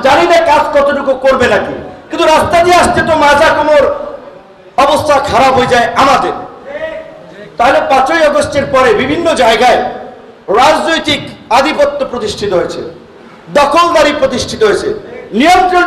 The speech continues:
প্রতিষ্ঠিত হয়েছে। কিন্তু পাঁচই আগস্টের পূর্বেও আবার এই এখনকার আওয়ামী লীগের মতো যারা এলাকায় থাকতে পারে নাই, এলাকায় আসতে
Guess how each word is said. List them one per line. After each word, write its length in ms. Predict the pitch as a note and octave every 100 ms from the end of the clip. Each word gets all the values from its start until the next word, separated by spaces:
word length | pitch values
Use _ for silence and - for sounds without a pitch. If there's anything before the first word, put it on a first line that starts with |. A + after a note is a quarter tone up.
| F4
প্রতিষ্ঠিত 400 | D4 D4 - B3+ A#3
হয়েছে। 220 | G#3 - - - - E4 F#4 F#4+
কিন্তু 320 | F4+ F4+ E4 A3 - - - - - - - - - - - - - - -
পাঁচই 340 | A3+ B3+ C4+ C4 B3+
আগস্টের 380 | C4 B3+ B3 A#3 B3
পূর্বেও 400 | C4+ C#4 D4 D4 C4+
আবার 180 | C4+ B3+ - - - A3+
এই 80 | A#3+ B3
এখনকার 420 | C4 F#4 F4+ E4+ D4+
আওয়ামী 220 | D4+ D#4 E4+
লীগের 240 | E4+ E4 D#4+
মতো 220 | D4+ C4+ - - - - -
যারা 220 | B3 C4 B3 B3
এলাকায় 380 | C4 C4+ C#4+ C#4 G3
থাকতে 280 | F#3 - C4+
পারে 160 | C4+ C#4 C#4+
নাই, 120 | C#4+ C#4+ - - - - _ _ - _ - F#3+
এলাকায় 300 | B3+ C4+ C#4
আসতে 200 | - -